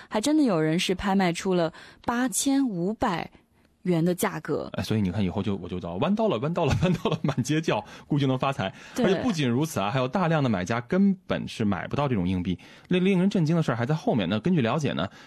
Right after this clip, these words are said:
Speaker 2: 这些硬币仍然在市面上流通着，大家注意了啊，还在流通。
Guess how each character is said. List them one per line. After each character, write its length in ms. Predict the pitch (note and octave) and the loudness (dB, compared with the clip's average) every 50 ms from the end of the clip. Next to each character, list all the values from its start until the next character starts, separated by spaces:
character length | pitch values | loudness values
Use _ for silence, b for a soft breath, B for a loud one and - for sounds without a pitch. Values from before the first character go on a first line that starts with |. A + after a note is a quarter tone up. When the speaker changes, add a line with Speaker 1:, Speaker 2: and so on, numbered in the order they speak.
| B B | B B
Speaker 2:
这 100 | - - | -2 0
些 140 | F#3 - G3+ | 0 2 2
硬 160 | G3+ G#3+ F#3 | 4 2 2
币 120 | E3 E3+ D3+ | 2 2 2
仍 280 | C3 D3+ G#3 B3 C#4 | 2 2 2 4 2
然 200 | C4 G3+ C3 B2 | 2 2 2 0
在 140 | D3 E3 C#3+ | 0 0 0
市 160 | C#3 - - | 0 0 0
面 160 | F3+ E3+ D3+ B2+ | 2 2 2 2
上 120 | B2+ A2+ | 2 2
流 240 | G2+ G#2 A2 C#3 F3 | 2 2 2 2 0
通 240 | - - G#3+ G3+ F#3+ | 2 2 4 4 4
着， 100 | C#3+ A2 | 4 2
大 100 | A2+ A#2 | 2 2
家 120 | A#2+ A#2 | 2 0
注 180 | A#2 C3+ A#2+ A2+ | 0 0 2 2
意 100 | A2+ G#2+ | 4 4
了 80 | G2 F#2 | 2 2
啊， 200 | F#2 G2+ G#2 G#2 | 2 0 -2 -2
还 140 | - A#2+ | -2 -2
在 100 | A#2+ C3+ | 0 0
流 140 | G#2+ G#2+ A#2+ | 2 2 2
通。 260 | B2+ - G3+ F3 D#3+ | 2 2 2 2 0